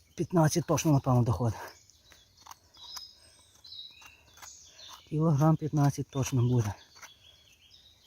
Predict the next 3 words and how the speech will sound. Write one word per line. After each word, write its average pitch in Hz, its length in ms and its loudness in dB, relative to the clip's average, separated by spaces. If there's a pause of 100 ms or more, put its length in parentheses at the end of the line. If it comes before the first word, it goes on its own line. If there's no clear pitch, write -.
(160)
Сумка 135 280 -2
величезна. 127 720 0 (920)
О, 143 260 4